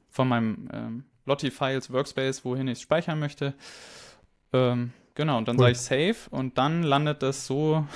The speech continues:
Speaker 1: <laughs> dann landet das so hier drin. Ist jetzt auch gerade noch nicht sortiert, ähm, und ist dann, man sieht's ja im Dateinamen, diese Datei. Und da war ich dann schon ein bisschen enttäuscht, dass es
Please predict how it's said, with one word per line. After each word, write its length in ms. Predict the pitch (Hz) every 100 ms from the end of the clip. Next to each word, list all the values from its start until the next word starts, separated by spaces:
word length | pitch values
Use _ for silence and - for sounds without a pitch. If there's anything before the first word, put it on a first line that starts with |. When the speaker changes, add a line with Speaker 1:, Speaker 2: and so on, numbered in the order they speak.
| -
Speaker 1:
<laughs> 800 | 143 143 - - - - - -
dann 160 | 139
landet 360 | 131 139 135 135
das 180 | 127 -
so 300 | 135 135 135
hier 180 | -
drin. 480 | 131 135 196 208 180 - _ _ - - -
Ist 100 | 123
jetzt 160 | 123 -
auch 140 | 113
gerade 240 | - 123 123
noch 120 | 123
nicht 140 | 123
sortiert, 540 | - 117 - 160 151 - -
ähm, 320 | 131 131 131
und 240 | 135 143
ist 260 | 147 165 -
dann, 320 | 147 151 151
man 140 | 131
sieht's 180 | 127 127
ja 160 | 135 123
im 80 | 123
Dateinamen, 600 | 120 143 143 139 139 135
diese 240 | 143 180
Datei. 420 | 170 165 170 160 160 - - - -
Und 100 | 123
da 100 | 120
war 100 | 135
ich 100 | 135
dann 160 | 139
schon 480 | 135 143 135 135 135 - _ _ _ _ _ _ -
ein 40 |
bisschen 240 | 127 156 139
enttäuscht, 400 | 131 143 143 143
dass 120 | 135
es 320 | 131 - -